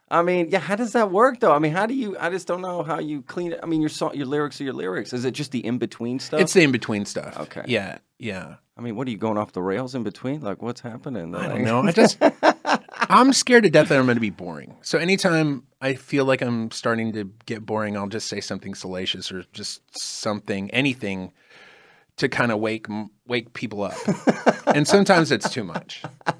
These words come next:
Speaker 2: So, it just, uh, you know.
Speaker 1: I love that.
Speaker 2: Yeah.
Speaker 1: I love that.
Speaker 2: Yeah.
Speaker 1: Look, um, you know, speaking of fans, I asked a bunch of your fans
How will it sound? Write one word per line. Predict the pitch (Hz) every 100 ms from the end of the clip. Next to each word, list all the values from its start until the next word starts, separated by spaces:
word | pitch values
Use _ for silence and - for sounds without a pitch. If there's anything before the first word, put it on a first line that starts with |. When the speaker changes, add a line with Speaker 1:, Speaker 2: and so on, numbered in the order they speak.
| _ - - _ _ -
Speaker 2:
So, | - - - - 123
it |
just, | 127 131 117
uh, | 98
you | 123
know. | 95 87 -
Speaker 1:
I | -
love | 87 104 104
that. | 76 62 - _ -
Speaker 2:
Yeah. | 95 - _ -
Speaker 1:
I | 78
love | 95 85
that. | 69 - _ _ _ _ _ _ _ _ _ _ _ _ _
Speaker 2:
Yeah. | 92
Speaker 1:
Look, | 120 98 110
um, | 92 85 80 - _
you | 107
know, | 107 90 87 - _ _ -
speaking | 107 - 113 104
of | 90
fans, | - 104 107 85 78 - -
I | 80 87
asked | 78 95 -
a |
bunch | 64 65 -
of |
your | 62
fans | - 71 52 - - -